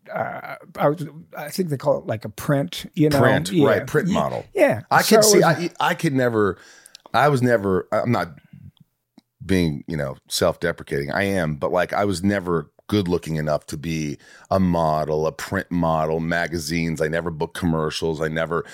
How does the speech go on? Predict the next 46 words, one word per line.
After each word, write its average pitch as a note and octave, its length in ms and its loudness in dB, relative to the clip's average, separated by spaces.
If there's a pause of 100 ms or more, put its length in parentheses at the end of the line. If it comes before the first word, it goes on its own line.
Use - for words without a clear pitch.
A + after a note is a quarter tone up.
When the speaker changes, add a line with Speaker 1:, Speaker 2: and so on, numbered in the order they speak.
(440)
Speaker 2:
I F2+ 160 0
just, F2 360 -4
I F2+ 140 0
was, F#2 220 0
like, D#2+ 140 -4
an F2+ 180 -4
awkward A2 420 2
looking G2 280 -2
kid. D3+ 320 0
So A#2 360 2 (340)
if A#2 320 -2 (220)
that C3+ 200 4
was A#2 140 2
presented D3 600 2
to A2+ 100 -2
me, F#2 420 0 (500)
I A#2 100 4
wonder, B2+ 460 2 (720)
I A2+ 80 6
wonder C3 360 2
what G#2+ 160 2
I G2 120 4
would F2 120 0
have D#2 160 -4
done. F2+ 380 0
But G2 380 0 (140)
if G#2 140 2
someone D3 460 2
like G2+ 240 -2
you A#2+ 280 2
who F2+ 120 -4
just F#2 220 -4
doesn't F#2 260 0
like B2 260 0
that E2 180 -2
stuff, D2 440 0 (340)
in A#2 140 2
the G2+ 80 2
beginning G#2 500 0
when F#2+ 80 -2
you're E2+ 140 -2
modeling F#2 720 2
and C#2+ 100 -6
stuff D#2+ 320 0
on D2 140 -4
print, D#3+ 480 0